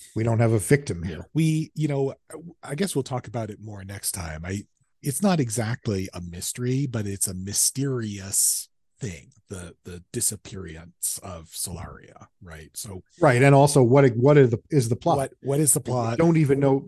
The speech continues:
Speaker 1: We know there's a plot, but we don't know what it is.
Speaker 2: Right. Um, I,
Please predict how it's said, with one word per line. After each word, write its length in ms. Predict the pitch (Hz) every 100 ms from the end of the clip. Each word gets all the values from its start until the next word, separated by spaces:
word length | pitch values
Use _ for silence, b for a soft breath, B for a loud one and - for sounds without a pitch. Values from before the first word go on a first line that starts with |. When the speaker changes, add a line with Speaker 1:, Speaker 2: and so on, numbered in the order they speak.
| 135
Speaker 1:
We 80 | 135
know 160 | 165
there's 200 | 175 151
a 60 | 147
plot, 220 | 160 151
but 80 | 143
we 100 | 127
don't 180 | 131 131
know 100 | 123
what 140 | 117
it 100 | 101
is. 100 | 92
Speaker 2:
Right. 260 | 85 80 - - - -
Um, 560 | 107 101 95 90 95 107 B B B B B -
I, 340 | 135 143